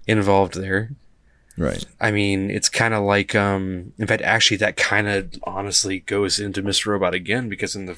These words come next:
Speaker 1: in the first season, you know, Tyrell is waiting to be C I O
Speaker 2: Mm-hmm.
Speaker 1: because he's basically the, um, or no, C T O. Right?
Speaker 2: C T O. Yeah, C T O.
Speaker 1: The C T O?
Speaker 2: Yeah.
Speaker 1: Because he was,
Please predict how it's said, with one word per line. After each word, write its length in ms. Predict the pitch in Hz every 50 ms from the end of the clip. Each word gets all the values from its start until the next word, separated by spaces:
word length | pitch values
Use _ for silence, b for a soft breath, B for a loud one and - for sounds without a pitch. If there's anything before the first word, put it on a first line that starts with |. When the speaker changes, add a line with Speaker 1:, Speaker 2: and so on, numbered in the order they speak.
| - - -
Speaker 1:
in 160 | 104 98 92
the 80 | 90
first 300 | - - - 123 135 -
season, 400 | - 113 104 90 98 98 107 110 B B B B B B B B B B B B B B B
you 100 | - 117
know, 80 | 110 104
Tyrell 540 | - - - 104 98 95 92 104 139 139 113
is 120 | 101 92
waiting 240 | 95 98 98 - 90
to 60 | 95
be 140 | - 98 90
C 240 | - - - 104 95
I 140 | 92 92 107
O 280 | 139 123 90 87 - - - _ _ -
Speaker 2:
Mm-hmm. 280 | - 117 107 104 98
Speaker 1:
because 420 | 98 - 101 92 - 101 92 82 -
he's 400 | - - 98 95 92 90 87 -
basically 800 | - - 98 98 90 - 107 95 - 101 95 92 92 90 90 82 - _ _ - - - - -
the, 400 | - 95 95 90 87 90 90 -
um, 520 | - 98 92 90 87 87 90 87 85 87 87 _ _ _ - - _ _ _ _ - - - _ _ _ _ - - -
or 100 | 123 120
no, 120 | 110 104 92
C 200 | - - - -
T 240 | - - 98 78
O. 140 | 69 82 - - B B B _ _ _ _ _ _ _ _ _ - - _ - - - - _ _ _ _ _ _ _ _ _ _ _ _ _
Right? 200 | - 110 127 151
Speaker 2:
C 140 | - - 117
T 220 | 107 - 92 69 65
O. 100 | 60 - - -
Yeah, 140 | 92 80 -
C 160 | - - 98 -
T 120 | - - -
O. 40 |
Speaker 1:
The 80 | 117 120
C 120 | 104 -
T 80 | - 123
O? 100 | 147 147 - B B B B B B B
Speaker 2:
Yeah. 80 | - -
Speaker 1:
Because 320 | 117 - - 117 101 -
he 180 | - 113 113 107
was, 380 | 107 107 101 98 90 - -